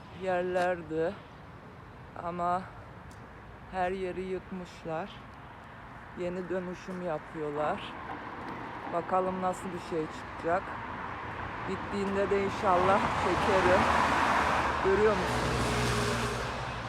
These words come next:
Dükkanlar vardı, evler vardı. Herhalde pansiyon tarzı pansiyonlar vardı. Oralar da yıkılıyor. Görüyor musunuz? Allah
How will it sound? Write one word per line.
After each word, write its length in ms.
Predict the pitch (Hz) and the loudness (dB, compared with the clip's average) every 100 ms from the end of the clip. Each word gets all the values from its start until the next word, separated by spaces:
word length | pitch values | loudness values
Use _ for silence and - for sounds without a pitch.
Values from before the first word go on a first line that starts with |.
| - | -4
Dükkanlar 680 | 196 - 208 190 196 196 196 | -4 0 6 6 8 8 8
vardı, 420 | 190 160 156 147 | 8 8 8 6
evler 500 | 151 160 180 185 180 175 170 | 6 8 8 8 8 8 8
vardı. 640 | 151 147 135 147 143 147 156 - - - - - - - - - | 10 8 6 6 6 6 4 -2 -2 -4 -4 -6 -6 -6 -6 -4
Herhalde 460 | 196 196 196 190 185 | 4 10 10 10 6
pansiyon 560 | - 202 190 185 208 202 202 | 4 2 2 0 0 0 4
tarzı 560 | 196 185 180 180 175 175 - - - - - - - - | 6 8 6 4 4 2 0 -4 -6 -6 -6 -6 -6 0
pansiyonlar 800 | 190 185 - 202 190 190 190 190 | 2 2 0 0 2 6 6 8
vardı. 300 | 165 160 165 160 | 8 6 6 6
Oralar 380 | 185 190 196 196 | 8 8 8 8
da 60 | 196 | 4
yıkılıyor. 720 | 202 202 214 190 196 180 175 190 156 - - - - - - - - 180 | 2 2 0 0 2 2 2 0 -2 -2 -2 -4 -4 -4 -4 -4 -4 0
Görüyor 320 | 190 208 208 | 2 4 2
musunuz? 540 | 175 147 - 78 73 73 - - - - - - - - - - - - - - - | 0 -4 -4 -4 -6 -6 -8 -8 -8 -8 -6 -6 -6 -6 -6 -6 -6 -6 -6 -4 2
Allah 260 | 160 175 | 4 6